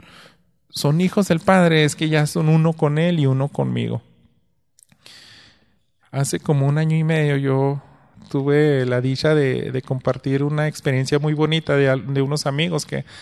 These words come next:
adoptaron, acogieron a una niña temporalmente. Entonces, en ese programa de acogimiento,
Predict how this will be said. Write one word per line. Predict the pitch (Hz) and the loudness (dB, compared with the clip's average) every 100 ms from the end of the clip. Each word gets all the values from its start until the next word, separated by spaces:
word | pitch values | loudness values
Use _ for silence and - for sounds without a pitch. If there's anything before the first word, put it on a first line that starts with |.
| - - | -20 -6
adoptaron, | 127 135 143 - 151 185 185 165 - | -2 2 2 2 2 2 0 -4 -4
acogieron | 143 - 143 180 233 247 170 | -4 -2 -2 0 0 2 2
a | |
una | 160 175 170 | 2 2 2
niña | 160 175 165 | 2 2 0
temporalmente. | 151 139 131 131 139 165 185 165 156 | -2 -2 0 0 0 -2 -2 -2 -2
Entonces, | 147 151 139 135 151 | -4 -4 -2 -4 -4
en | 147 | -2
ese | 143 | -2
programa | 147 - 131 131 131 135 147 | -2 0 0 0 -2 0 0
de | 147 131 | 2 0
acogimiento, | 123 131 131 127 123 120 147 | 0 -4 -2 -2 -2 -2 -4